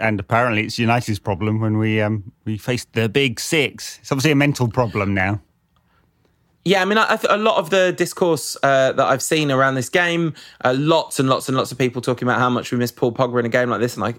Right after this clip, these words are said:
Speaker 2: I could not agree more. I thought he was
Speaker 1: Sure,
Speaker 2: a,
Speaker 1: yeah.
Speaker 2: he was a massive miss. I mean, and, and let's talk a little bit about team selection, because, uh, a front three of Dan James, um, uh, and then some other players.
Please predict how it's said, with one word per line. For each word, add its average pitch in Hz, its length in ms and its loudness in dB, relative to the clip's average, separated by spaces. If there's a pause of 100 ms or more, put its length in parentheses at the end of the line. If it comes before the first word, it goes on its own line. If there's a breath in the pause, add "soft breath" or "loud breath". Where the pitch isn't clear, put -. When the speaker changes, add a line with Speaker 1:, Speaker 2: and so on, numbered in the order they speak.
Speaker 2:
I 117 60 -2
could 120 260 -4
not 113 160 -2
agree 120 240 0
more. 131 260 2
I 123 60 2
thought - 180 -4
he 113 80 -2
was 113 80 0
Speaker 1:
Sure, 143 180 4
Speaker 2:
a, 139 120 -4
Speaker 1:
yeah. 123 240 2 (100)
Speaker 2:
he 139 80 0
was 123 140 0
a 120 40 4
massive 127 460 0
miss. 123 400 0 (300 loud breath)
I 175 80 2
mean, 208 180 -2
and, 202 240 -2
and 202 320 -2
let's 226 240 -2
talk 214 220 0
a 214 40 -2
little 208 120 0
bit 170 140 0
about 202 260 0
team 247 180 -2
selection, 127 540 0
because, 156 500 0 (400 loud breath)
uh, 165 220 4
a 175 40 0
front 202 300 0
three 190 260 0
of 170 140 0
Dan 190 260 0
James, 175 680 0 (160)
um, 143 720 0 (800 loud breath)
uh, 139 640 4 (580)
and 131 160 0
then 135 100 0
some 135 160 0
other 156 160 2
players. 135 380 0